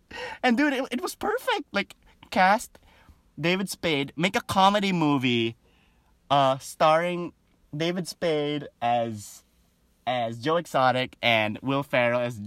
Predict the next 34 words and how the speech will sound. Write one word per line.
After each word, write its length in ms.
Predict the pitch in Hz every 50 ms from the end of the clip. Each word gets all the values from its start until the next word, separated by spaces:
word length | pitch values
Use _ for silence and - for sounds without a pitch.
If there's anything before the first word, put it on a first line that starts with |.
| 98 - _ _
Doc 220 | - 127 117 110 -
Antle. 440 | 110 110 110 104 98 - 98 101 - _ _ - - - - - _ _ _ _ _ -
Okay, 200 | 135 107 101 107
back 220 | 127 151 175 -
to 80 | - 175
the 120 | 160 156
other 140 | 139 131 127
characters. 520 | - 117 107 101 98 - - - - - - - - 190 - - _
<laughs> 340 | _ - - - _ _ _
What's 180 | - - - -
his 160 | 208 151 123
name, 360 | 113 110 110 107 101 98 95
that 100 | 107 -
other 160 | - 101 98
guy? 140 | 95 87 85
Hold 180 | 85 104 120 110
on, 80 | 98
I 20 | 101
gotta 180 | 101 101 98
take 140 | 92 - 92
a 60 | 95
sip 180 | - - 107 -
of 80 | 98 98
water 260 | 95 92 95 95 92
'cause, 200 | 87 90 85 80
like, 260 | 85 85 85 80 - _ _ _ - - - _ _ _ _ -
I'm 200 | - 98 107 104
getting 240 | 101 107 98 101 95
dehydrated 640 | 90 104 110 95 104 98 101 95 107 101 98 98 80
<laughs> 0 |
talking 340 | - - - - - 156 123
about 300 | 110 110 110 - - -
Tiger 320 | - 98 107 92 92 92
King. 240 | 82 - - - -